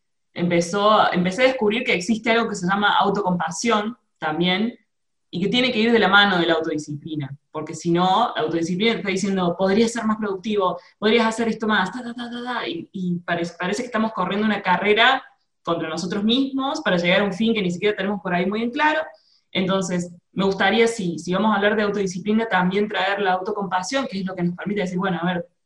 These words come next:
tranqui, hoy llegaste hasta acá, tenías una lista, hiciste el setenta, hiciste el ochenta por ciento, bueno,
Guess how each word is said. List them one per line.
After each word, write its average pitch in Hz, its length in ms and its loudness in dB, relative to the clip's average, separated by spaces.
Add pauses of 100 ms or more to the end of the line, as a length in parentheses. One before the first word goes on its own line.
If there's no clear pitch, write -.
(400)
tranqui, 185 400 2
hoy 214 120 4
llegaste 208 340 0
hasta 175 160 -4
acá, 226 400 2 (260)
tenías 196 260 2
una 214 180 2
lista, 220 580 2 (180)
hiciste 233 480 0
el 185 120 0
setenta, 202 580 0
hiciste 180 260 0
el 208 80 0
ochenta 202 300 -4
por - 120 -12
ciento, 214 420 0
bueno, 185 260 2